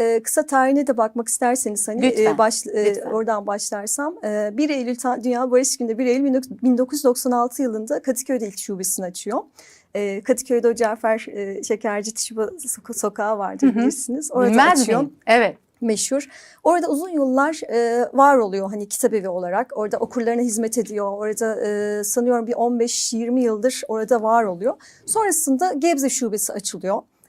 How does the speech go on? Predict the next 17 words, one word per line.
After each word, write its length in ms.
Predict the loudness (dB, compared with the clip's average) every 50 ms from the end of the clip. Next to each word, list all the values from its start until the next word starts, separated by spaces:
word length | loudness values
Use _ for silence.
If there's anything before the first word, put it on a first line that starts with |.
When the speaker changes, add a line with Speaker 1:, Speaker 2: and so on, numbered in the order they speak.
| _ _ _ -12
Speaker 1:
İkinci 320 | 0 2 4 4 4 2
Kadıköy 340 | 0 0 -2 2 0 0 0
şubesi 380 | 0 -2 -2 -2 0 -2 -2 -4
açıl-, 180 | -4 -6 -6 _
açılıyor 340 | -8 -8 -4 -2 -2 -4 -2
Kadıköy'deki, 680 | -4 -6 -6 -4 -4 -4 -2 2 2 2 2 4 0 0
Speaker 2:
Hı 280 | 0 -2 -8 _ -10
hı, 60 | -8 -8 -8
hı 60 | 2
hı. 60 | 2
Speaker 1:
Bahariye'deki. 880 | 4 6 6 6 6 4 2 0 -2 -6 -8 -10 -6 -6 -6 -6 -6 _ _ _ _ _ _ _ _ -8
E, 320 | -6 -4 -4 -2 -4 -4 0
Gebze 340 | 2 4 4 4 2 0 -2
şubesinden 460 | -2 -2 0 -2 0 0 0 0 0
sonra 180 | 0 -2 -4
pandemiyle 640 | -4 -4 -4 -2 -2 -2 -2 -4 -2 -2 -2 -2 -2
birlikte, 500 | -2 -2 -2 -4 -6 0 2 2 4